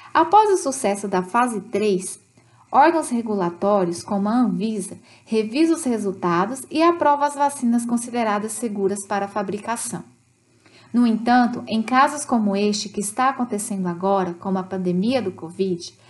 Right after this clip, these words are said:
algumas fases são puladas ou até mesmo encurtadas devido à urgência de se ter uma vacina.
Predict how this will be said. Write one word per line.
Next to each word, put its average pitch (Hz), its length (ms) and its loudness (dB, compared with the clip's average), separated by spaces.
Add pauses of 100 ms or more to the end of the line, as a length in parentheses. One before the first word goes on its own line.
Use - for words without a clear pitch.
(160)
algumas 233 540 0
fases 185 380 0
são 190 200 -4
puladas 214 840 -2
ou 277 140 0
até 302 240 0
mesmo 233 360 0
encurtadas 208 720 -2 (360)
devido 247 380 0
à 262 100 4
urgência 202 480 -2
de 190 120 -4
se 208 160 -8
ter 180 260 -2
uma 180 160 -2
vacina. 175 480 -6